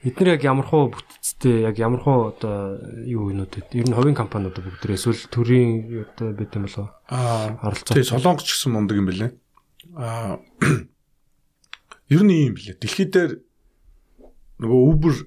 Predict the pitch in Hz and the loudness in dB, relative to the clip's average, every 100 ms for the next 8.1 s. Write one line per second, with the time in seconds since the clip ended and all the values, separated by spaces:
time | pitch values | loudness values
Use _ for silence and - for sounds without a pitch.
0 | - 123 117 120 120 107 - 107 113 - | -4 -2 -2 -2 -2 -2 -4 -4 -2 -4
1 | 101 - - - 101 98 - - - - | -4 -4 -6 -4 -6 -4 -6 -6 -4 0
2 | 135 120 101 98 85 - 80 - - - | 2 2 0 -4 -4 -6 -8 -10 -18 -20
3 | - 104 95 - 110 95 95 _ _ - | -16 -10 -8 -2 -2 -2 -10 _ _ -20
4 | - 92 95 101 98 92 92 95 92 92 | -10 -8 -2 0 0 0 0 0 0 0
5 | - - 85 80 - _ - _ _ - | -2 -6 -12 -18 -20 _ -20 _ _ -20
6 | - 127 104 104 - - - 135 117 123 | -12 -8 -6 -6 -8 -6 0 4 4 4
7 | 131 107 - - 95 - 110 - 101 - | 4 2 -4 -10 -6 -4 -2 2 0 0